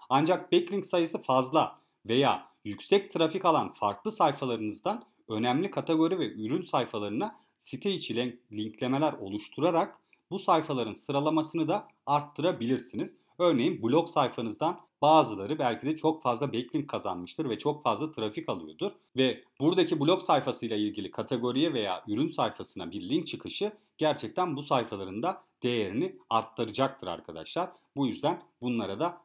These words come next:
önem gösterip buradaki sayfaları da analiz etmek gerekir. Şema işaretlemeleriyle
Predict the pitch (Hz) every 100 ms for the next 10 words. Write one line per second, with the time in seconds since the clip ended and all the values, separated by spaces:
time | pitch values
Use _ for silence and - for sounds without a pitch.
0 | - 113 131 120 95 - - - - 123
1 | 101 - 110 101 98 92 95 160 - _
2 | _ _ 113 113 120 107 82 165 170 -
3 | 101 92 87 - _ _ - - 151 202
4 | 196 - 180 180 180 175 175 175 190 190
5 | 226